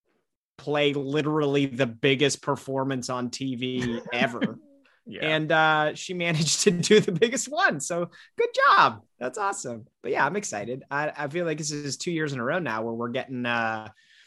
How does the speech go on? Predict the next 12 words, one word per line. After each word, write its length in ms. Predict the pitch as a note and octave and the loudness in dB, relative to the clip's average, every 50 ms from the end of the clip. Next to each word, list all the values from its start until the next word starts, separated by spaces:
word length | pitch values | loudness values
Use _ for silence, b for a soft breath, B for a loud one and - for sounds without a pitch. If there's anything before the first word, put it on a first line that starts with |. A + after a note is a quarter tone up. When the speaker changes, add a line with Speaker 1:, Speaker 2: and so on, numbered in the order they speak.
| b b b b _ _ _ | b b b b _ _ _
Speaker 2:
a 100 | - A#2 | -10 -8
lot 280 | B2 C3 C3 C3+ C3+ C3 | -6 -2 0 0 2 2
of 200 | B2 A#2+ A2+ - - _ _ | 0 -2 -2 -10 -16 _ _
flashbacks 720 | - - - C#3+ C#3 C#3 C#3 - - C3+ C3 C3 C3 - - | -14 -6 -2 0 0 0 0 -2 0 0 0 0 0 -4 -8
to 40 | B2+ | -4
how 340 | A#2 C3+ C3 B2 B2 - - | 0 0 2 2 0 -2 -2
old 280 | C#3+ C#3+ D3+ D#3 C#3 C3 | 0 0 2 0 0 0
we 140 | C3 C#3 C3 | -2 -2 -2
truly 380 | - - D3+ D3 C#3 C3 C3 | -2 -2 -2 0 0 0 2
are, 180 | C3+ D#3+ D#3+ C3+ | 2 2 2 2
because 300 | B2 A#2 - A#2+ A2 B2 | 0 0 -2 -2 -2 0
our, 480 | C3 B2+ C3+ C3+ C3 C3 A#2+ A2 - | 0 2 2 4 4 2 2 0 -4